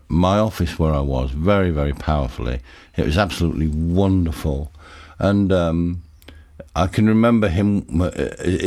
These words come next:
it seemed like he wa-, just wanted to be around his people. It was an absolutely fantastic time. Okay, let's go back to Genesis twenty-six now. Uh, and let's look at some lessons and principles from Isaac's life.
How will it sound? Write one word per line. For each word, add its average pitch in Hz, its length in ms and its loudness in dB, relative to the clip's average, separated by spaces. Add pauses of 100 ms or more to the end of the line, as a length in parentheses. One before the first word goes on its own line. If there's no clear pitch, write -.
it 78 80 -8
seemed 147 480 4
like 87 300 0
he 104 100 2
wa-, 95 200 2
just 80 260 -2
wanted 98 320 0
to - 80 -6
be 87 100 2
around 78 420 0
his 71 160 -4
people. 67 600 -4
It 82 80 -2
was 78 160 -4
an 92 60 2
absolutely 82 400 -2
fantastic 78 800 -4
time. 57 500 -2 (680)
Okay, 85 340 2
let's 95 160 2
go 117 160 2
back 104 300 0
to 92 100 0
Genesis 87 500 2
twenty-six 85 680 -2
now. 73 320 0 (960)
Uh, 107 200 4
and 120 240 2
let's 175 240 0
look - 160 0
at 98 100 2
some 123 200 4
lessons 85 500 0
and 95 220 0
principles 80 840 -2 (360)
from 87 380 0
Isaac's 92 640 0
life. 76 680 -2